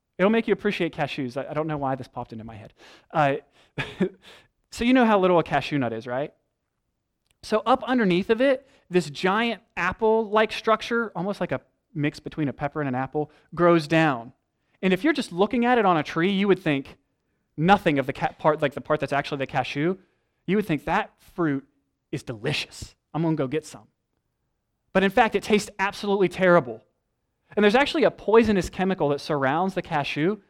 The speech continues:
that can be really deadly. And so how people figured out that you could eat cashews, I don't know. But the cashew fruit is ultimately, ultimately, is actually called false fruit. And so sometimes it's possible for us to receive members into our midst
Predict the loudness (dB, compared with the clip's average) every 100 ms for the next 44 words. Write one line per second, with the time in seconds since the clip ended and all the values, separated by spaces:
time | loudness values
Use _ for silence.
0 | _ _ -6 -4 -2 -2 -2 -2 -4 -2
1 | -2 -4 -14 _ _ _ _ _ _ _
2 | _ -16 -8 -6 -6 -10 -6 -4 -2 -4
3 | -6 -12 -10 -10 -12 -14 -12 -12 -12 -12
4 | -12 -12 -18 _ _ _ _ _ _ _
5 | _ _ _ _ _ _ _ _ _ -2
6 | 0 0 -2 -2 0 4 4 2 -4 -2
7 | -4 -10 _ _ _ _ _ _ _ -4
8 | -4 _ 2 2 2 -4 -2 -2 -4 -8
9 | -10 -14 -16 _ _ -4 -2 -2 -4 -8
10 | -2 -2 -2 2 6 6 6 0 -10 _
11 | _ -20 -6 4 6 4 -4 -6 -8 -10
12 | -20 _ _ _ _ _ _ _ _ _
13 | _ _ _ _ _ _ _ -2 0 2
14 | 4 4 2 -2 0 0 0 -2 2 0
15 | 0 -2 -4 -4 -4 -4 -2 -2 -2 -4
16 | -4 -2 -2 -4 -6 -10 -20